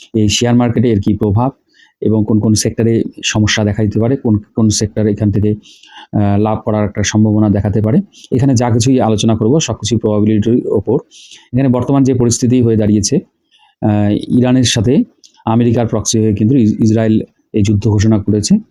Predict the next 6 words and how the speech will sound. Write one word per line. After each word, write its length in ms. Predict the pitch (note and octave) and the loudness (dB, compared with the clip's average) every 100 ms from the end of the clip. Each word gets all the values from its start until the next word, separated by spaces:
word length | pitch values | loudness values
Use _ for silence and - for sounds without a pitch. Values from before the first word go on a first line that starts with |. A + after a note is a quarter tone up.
| _ - _ - | _ -20 _ -2
এই 200 | C3 B2 | 0 2
এমতো 260 | C#3 D3 | 2 0
অবস্থায় 480 | C#3 C#3 A#2+ C3+ F3+ | 0 -2 -2 0 2
একটা 380 | C3+ - A#2 A#2 | 2 -2 -2 0
অস্থিরতা 600 | G#2+ - A#2+ G#2+ A#2+ A3 - _ _ _ | -2 -2 -2 0 0 -2 -4 _ _ _
গোটা 320 | G#2+ A2+ A#2+ | -2 0 0